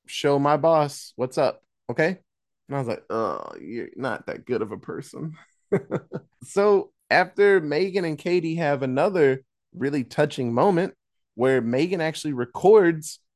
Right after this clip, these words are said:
one of Katie's memories of her mom freaking out because of a roach in a, in a lunch bag, then Megan sings, was it Titanium?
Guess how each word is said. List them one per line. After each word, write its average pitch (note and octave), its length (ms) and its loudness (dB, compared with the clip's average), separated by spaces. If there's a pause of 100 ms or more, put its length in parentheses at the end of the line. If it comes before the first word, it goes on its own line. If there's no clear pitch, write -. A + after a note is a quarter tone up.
(160)
one C#3 160 0
of C3 120 -4
Katie's D3 720 -4
memories C3 560 -2
of B2 200 0
her B2+ 120 -2
mom C#3+ 420 2
freaking C3 300 -8
out B2+ 260 -2
because A#2 240 -6
of G#2 80 -8
a G#2+ 60 -8
roach A2 480 -2 (280)
in A2 120 -4
a, F2+ 300 -4 (420)
in A#2 100 -2
a G#2+ 40 -2
lunch C3+ 380 -2
bag, A2 360 -2 (240)
then F#3 360 -2 (340)
Megan F#3 460 2
sings, F3+ 500 -4
was D3 180 -2
it A2+ 120 -4
Titanium? E3+ 680 0